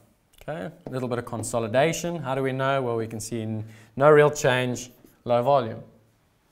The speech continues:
Note the story being told. Not absorption, not is it absorbed, low volume. Price not moving, lots of wicks, unchanged price. Consolidation. Market then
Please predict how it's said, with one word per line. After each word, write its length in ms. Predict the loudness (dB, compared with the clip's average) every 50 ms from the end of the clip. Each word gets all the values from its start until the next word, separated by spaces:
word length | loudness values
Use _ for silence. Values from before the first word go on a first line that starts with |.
| _ _ -8
Note 200 | -8 -8 -6 -8
the 80 | -10
story 340 | -6 -2 0 2 2 2 0
being 240 | -2 -2 -4 -6 -8
told. 340 | -10 -12 -12 -12 -14 -16 -20 _ _ _ _
Not 440 | -6 -4 -4 -4 -6 -10 -20 -20 -14 -12
absorption, 580 | -12 -8 -4 0 0 2 0 0 -4 -8 -6
not 180 | -6 -6 -6 -6
is 220 | -6 -6 -4 -4
it 80 | -4 -4
absorbed, 400 | -4 -4 -2 -2 -2 -2 -2 -2
low 220 | 0 0 0 2
volume. 420 | 2 2 2 2 0 -2 -6 -8 -10 -12 -16 -18 -18 -20 _ _ _ _ _ _ _ _
Price 280 | -4 -2 -2 -2 -2 -4
not 140 | -4 -4 -4
moving, 520 | -4 -4 -4 -4 -4 -4 -6 -6 -10 -14 -20 _ _ _ _
lots 260 | -4 -4 -4 -4 -6
of 80 | -8 -6
wicks, 280 | -6 -6 -6 -8 -10 -14
unchanged 480 | -14 -12 -12 -12 -10 -10 -10 -12 -10 -8
price. 400 | -6 -6 -6 -6 -8 -14 -20 _ _ _ _ _
Consolidation. 800 | _ -16 -12 -10 -8 -4 -2 0 0 0 0 -2 -8 -14 -18 -20 _ _ _ _ _ _ _ _ _ -16 -6 0
Market 340 | 2 2 4 2 0 -2 -2
then 340 | -2 -2 0 -2 -4 -6